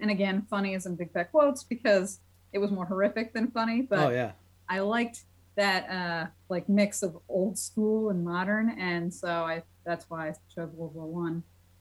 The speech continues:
Speaker 1: uh, to set this fantasy setting in. And Star Mark Rising is more classic science fiction,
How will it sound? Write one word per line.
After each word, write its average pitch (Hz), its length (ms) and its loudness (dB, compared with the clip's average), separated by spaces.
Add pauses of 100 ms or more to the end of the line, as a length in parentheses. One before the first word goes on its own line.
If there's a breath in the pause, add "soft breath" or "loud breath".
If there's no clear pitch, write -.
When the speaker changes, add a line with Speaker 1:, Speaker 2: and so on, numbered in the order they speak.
(140)
Speaker 1:
uh, 156 220 -2
to 170 120 -10
set 170 240 -8
this 151 260 -14
fantasy 170 340 -6
setting 156 340 -8
in. 151 180 -8 (540)
And 190 100 0
Star 302 200 6
Mark 247 220 4
Rising 220 420 2
is 175 120 -6
more 180 360 -4
classic 175 440 -4 (140)
science 165 340 -4
fiction, 254 480 2